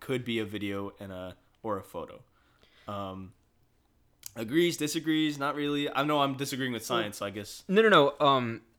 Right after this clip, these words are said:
Speaker 2: I was, oh man, that gave me a really good, uh, idea for another topic, but we'll talk about, we'll, we'll do another
Speaker 1: We'll
Speaker 2: episode
Speaker 1: talk
Speaker 2: on
Speaker 1: about
Speaker 2: that
Speaker 1: when we
Speaker 2: later.
Speaker 1: have our, when we have our odd fish
Speaker 2: Yeah,
Speaker 1: meeting,
Speaker 2: yeah,
Speaker 1: bro.
Speaker 2: of
Speaker 1: When we have our
Speaker 2: course.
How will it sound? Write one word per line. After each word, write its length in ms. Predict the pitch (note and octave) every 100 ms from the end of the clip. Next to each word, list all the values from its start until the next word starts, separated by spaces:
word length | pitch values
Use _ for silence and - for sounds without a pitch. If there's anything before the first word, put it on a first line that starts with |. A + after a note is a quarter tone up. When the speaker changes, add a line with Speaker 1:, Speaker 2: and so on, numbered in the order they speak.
| _ _ -
Speaker 2:
I 100 | C3
was, 300 | E3 C#3+ A#2 -
oh 180 | B2 A2
man, 200 | G#2+ G#2
that 100 | C3
gave 120 | F3+
me 60 | D3+
a 60 |
really 220 | A#2+ B2+ A#2
good, 340 | A#2 A#2 A2 -
uh, 60 | G#2+ G#2+ G2+
idea 320 | G#2+ A2 A2+
for 160 | - G#2+
another 220 | G2+ F#2+
topic, 400 | - F#2+ F#2+ F#2 -
but 80 |
we'll 100 | G2
talk 220 | G#2+ F#2+ G2
about, 340 | F#2 F#2+ F#2 _ -
we'll, 140 | C3+ - -
we'll 140 | E3
do 100 | A#2+
another 180 | G2 F2+
Speaker 1:
We'll 80 | D3
Speaker 2:
episode 100 | D#3+
Speaker 1:
talk 60 | D3+
Speaker 2:
on 40 |
Speaker 1:
about 100 | C3+ A#2+
Speaker 2:
that 40 |
Speaker 1:
when 80 | A#2
we 60 | A#2
Speaker 2:
later. 80 |
Speaker 1:
have 100 | A#2
our, 120 | G#2+ G#2
when 120 | A#2
we 80 | A2+
have 100 | G#2+
our 140 | G2+ F#2
odd 180 | G#2+ -
fish 140 | G#2
Speaker 2:
Yeah, 140 | B3 F3+
Speaker 1:
meeting, 140 | D#3+
Speaker 2:
yeah, 160 | B2+ A#2
Speaker 1:
bro. 180 | G#2 C#3+
Speaker 2:
of 80 |
Speaker 1:
When 20 | C#3
we 80 |
have 80 | D#3
our 160 | B2 A#2
Speaker 2:
course. 160 | -